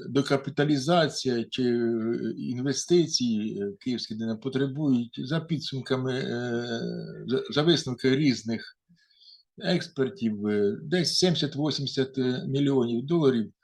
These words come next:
треба вкласти в київське "Динамо", щоб воно могло досягати. Потреб-, потребує сьогодні київське "Динамо" таких,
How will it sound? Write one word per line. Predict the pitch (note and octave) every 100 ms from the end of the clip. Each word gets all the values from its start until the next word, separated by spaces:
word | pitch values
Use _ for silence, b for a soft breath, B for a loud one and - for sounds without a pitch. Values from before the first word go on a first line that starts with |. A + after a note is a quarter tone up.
| B B -
треба | D3+ C#3+
вкласти | C3 C#3 C3+ C3
в | -
київське | C3+ B2 - B2+
"Динамо", | A#2 C3+ D3+ C#3 A#2
щоб | - A#2
воно | A2 B2+ B2
могло | A#2+ A#2+ G#2+
досягати. | A2 - G#2 A2+ - A2 F#2+ - _ - -
Потреб-, | G3 G3 F#3 -
потребує | D#3+ F#3 F#3+ D3+ C3+
сьогодні | - C3+
київське | A#2 C3+ - C3
"Динамо" | D#3 F3+ A#2+
таких, | - - C#3